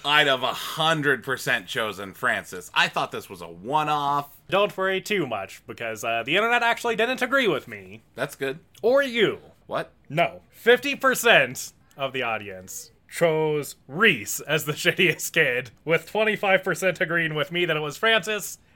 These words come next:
Speaker 2: and twenty-five percent agreeing with you that it was Dewey.
Speaker 1: All right, all right.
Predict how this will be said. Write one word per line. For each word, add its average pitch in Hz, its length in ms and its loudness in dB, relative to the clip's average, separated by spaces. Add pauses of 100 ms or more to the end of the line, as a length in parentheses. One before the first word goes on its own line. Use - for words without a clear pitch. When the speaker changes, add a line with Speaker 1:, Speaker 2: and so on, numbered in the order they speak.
Speaker 2:
and 151 120 0
twenty-five 170 540 2
percent 156 340 -4
agreeing 143 300 -4
with 139 160 -8
you 131 160 -6
that 123 140 -8
it 120 60 -10
was 120 160 -12
Dewey. 92 520 -14 (140)
Speaker 1:
All 147 120 -4
right, 117 300 -6 (320)
all 117 80 -10
right. 113 300 -8